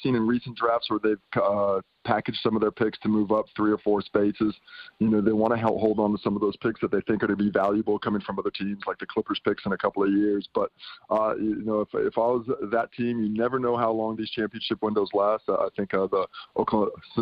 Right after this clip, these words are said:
home, Oklahoma City Thunder can just look at the last time they were there in a finals with K D and James Harden and Russell Westbrook, thinking that core is gonna be there for years. Well, it never was again. So when you've got a team that has a chance to make a move and you've got ammo that you can actually fire off to try and improve that team,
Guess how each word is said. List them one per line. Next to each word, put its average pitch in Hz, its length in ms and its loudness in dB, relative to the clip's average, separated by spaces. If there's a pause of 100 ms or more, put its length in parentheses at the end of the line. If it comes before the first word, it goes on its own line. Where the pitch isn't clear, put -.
(140)
home, 113 200 2 (100)
Oklahoma 107 300 2
City 107 220 0
Thunder 107 200 4
can 104 140 2
just 104 200 0
look 110 200 2
at 107 140 0
the 104 80 0
last 95 300 0
time 104 180 2
they 104 60 4
were 101 140 2
there 104 180 2
in 101 60 2
a 98 40 2
finals 107 460 2
with 95 140 -2
K 107 200 2
D 107 300 2
and 92 120 -2 (320)
James 104 280 2
Harden 104 420 2
and 98 220 -2
Russell 104 260 0
Westbrook, 107 420 0
thinking 104 240 -4
that 104 140 0
core 104 200 0
is 98 40 -8
gonna 101 140 0
be 104 160 0
there 101 140 0
for - 140 -10
years. 104 360 0
Well, 95 80 -6
it 92 100 -14
never 101 160 -4
was 101 160 -2 (100)
again. 98 220 -10 (140)
So 98 240 0 (320)
when 107 140 2
you've 131 100 0
got 135 160 0
a 131 40 0
team 131 340 0
that 98 180 0
has 110 280 0
a 107 120 0 (180)
chance 147 340 -2
to 143 60 -2
make 127 200 0
a - 20 0
move 113 380 0
and 101 120 -2
you've 107 140 -4
got 110 220 0
ammo 107 420 0 (120)
that 104 240 -2
you 104 60 -10
can 107 140 -2
actually 104 360 0
fire 104 280 2
off 110 240 0
to 98 80 -16
try 101 240 -6
and 104 80 -8
improve 104 280 -8
that 98 180 -2
team, 110 280 -6